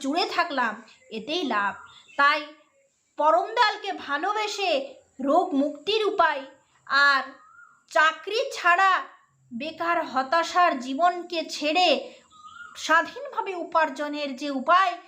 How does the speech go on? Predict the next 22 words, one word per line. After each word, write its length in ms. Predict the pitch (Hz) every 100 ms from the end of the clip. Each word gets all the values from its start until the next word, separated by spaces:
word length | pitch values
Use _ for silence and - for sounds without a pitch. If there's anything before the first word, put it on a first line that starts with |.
| - _
সেটা 320 | - 254 277
আমরা 200 | 269 269
পরম 460 | - 262 262 277
দয়ালের 320 | 294 349 403 415
কাছ 220 | 370 -
থেকে 240 | 359 349
শিখেছি। 640 | - 330 381 381 359 294 269 - -
এই 200 | 269 269
দুটো 320 | 226 277 320 302
সমস্যায় 760 | - 277 359 370 - 349 302
আপনি 200 | - 294
আমাদেরকে 500 | 262 262 269 269 277
পীড়া 500 | 269 - 254 269 269
দেয়, 300 | 240 214 208 - - _ -
তাই 320 | 262 254 262 - -
এই 200 | 226 247 220
দুটোর, 460 | 247 277 269 262 262 - _ _ -
মানে, 340 | 233 233 226 226 - - - _ 311
উপায় 440 | 262 339 320 285 247 - _
এবং 300 | 240 247 247
দুটোর 280 | 240 233 247
বিশেষ 480 | 247 240 - 339